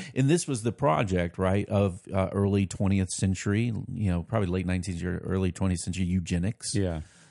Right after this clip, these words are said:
Speaker 1: Uh, let's eliminate the weak. You, if you men-, uh, match this with Darwinism, right? We have a rejected doctrine. Thankfully, secular people reject this. Everybody rejects social Darwinism,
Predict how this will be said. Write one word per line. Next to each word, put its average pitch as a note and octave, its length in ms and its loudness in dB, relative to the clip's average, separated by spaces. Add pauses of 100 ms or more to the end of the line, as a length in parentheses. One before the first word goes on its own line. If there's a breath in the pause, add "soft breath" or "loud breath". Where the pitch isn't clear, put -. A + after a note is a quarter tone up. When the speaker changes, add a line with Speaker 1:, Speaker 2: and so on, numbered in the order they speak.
(200 soft breath)
Speaker 1:
Uh, G2 120 4
let's G2 400 2
eliminate G2+ 600 2
the F#2+ 80 0
weak. F#2+ 440 -2
You, G2 260 2
if G2 280 -4
you G2 80 2
men-, G#2+ 760 4
uh, F#2+ 220 2
match G2+ 420 2
this G2 240 0
with E2+ 160 0
Darwinism, G2 640 2
right? F2+ 300 0 (180)
We F#2 140 2
have F#2 160 4
a F2 40 -4
rejected E2+ 600 0
doctrine. F2 340 0
Thankfully, F2+ 360 2
secular F#2+ 340 0
people F#2 260 -2
reject F2+ 360 -2
this. E2 100 -4
Everybody F2+ 320 -2
rejects F2+ 420 0
social G#2+ 360 2
Darwinism, D2+ 680 -2